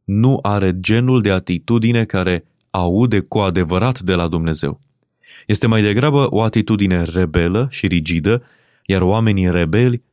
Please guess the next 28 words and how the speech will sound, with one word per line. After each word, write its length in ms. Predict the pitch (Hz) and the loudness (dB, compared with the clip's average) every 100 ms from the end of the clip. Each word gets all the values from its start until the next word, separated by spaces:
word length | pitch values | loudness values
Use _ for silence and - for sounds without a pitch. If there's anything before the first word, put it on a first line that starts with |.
| _ | _
nu 360 | 85 98 139 | 0 2 2
aud 320 | 123 113 120 101 | 2 2 2 0
cu 140 | - | -2
acuratețe 920 | 87 85 87 87 - 123 - 80 76 _ _ | -2 -2 -4 -4 -2 0 0 -2 -6 _ _
vocea 320 | - 95 92 82 | -6 -4 -2 -2
lui 140 | 80 | -2
Dumnezeu. 520 | 80 80 78 78 78 - _ _ _ _ _ _ - _ | -2 -2 -2 -2 -4 -10 _ _ _ _ _ _ -20 _
Cea 140 | 107 | 0
de-a 120 | 101 | 0
treia 260 | 92 127 107 | 2 2 2
relație 480 | 90 87 123 - 123 | 0 0 0 0 2
este 300 | 101 98 98 | 2 0 0
similară 760 | - 98 92 85 78 82 120 - _ - | 0 0 0 0 -2 0 -2 -4 _ -12
și 420 | - - 190 82 - _ | -4 0 2 0 -4 _
tot 300 | - 143 139 - | 0 0 -2 -2
una 260 | 107 98 | 0 2
sacră, 520 | 101 - 104 - 80 76 _ | 0 0 -2 -2 -2 -4 _
relația 400 | 101 110 160 135 | -2 0 0 0
dintre 260 | 104 101 98 | 0 0 -2
părinți 440 | - 95 87 82 | 0 0 0 -2
și 140 | - 98 | -2 -2
copii. 420 | 98 101 80 - _ _ _ _ - | -2 0 -2 -4 _ _ _ _ -6
Efeseni, 420 | 104 101 123 123 | -2 0 2 0
capitolul 540 | 87 107 92 87 80 | 0 0 0 0 0
șase, 300 | 76 104 - | -2 -2 0
versetul 500 | 85 85 - 82 92 | 0 0 -2 0 0
unu. 340 | - 107 82 - _ _ _ _ _ _ | 2 0 0 -6 _ _ _ _ _ _
„Copii, 440 | - 117 107 - | -4 0 0 -2